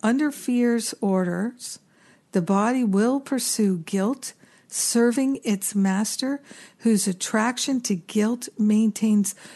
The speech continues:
the whole illusion of its existence." So when we're ego identified, the body will seem to pursue guilt.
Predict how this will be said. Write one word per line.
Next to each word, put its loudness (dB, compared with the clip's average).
the 2
whole -2
illusion 0
of -2
its -2
existence." -6
So 0
when 2
we're 0
ego 2
identified, -2
the 0
body 0
will 0
seem -2
to -6
pursue -2
guilt. -2